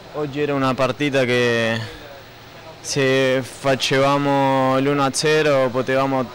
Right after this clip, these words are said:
reggerle tranquillamente, loro non stavano entrando, quindi potevamo anche far male sul contropiede,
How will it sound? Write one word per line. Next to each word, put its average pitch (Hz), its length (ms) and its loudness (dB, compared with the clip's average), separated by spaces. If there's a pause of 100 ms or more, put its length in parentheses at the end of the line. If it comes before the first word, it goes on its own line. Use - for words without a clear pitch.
(260)
reggerle 135 440 0
tranquillamente, 135 680 2
loro 127 500 4
non 135 100 0
stavano 135 300 2
entrando, 135 460 0
quindi 123 500 0
potevamo 127 460 0
anche 127 200 0
far 131 220 -2
male 127 480 2
sul 127 180 -6
contropiede, 127 800 0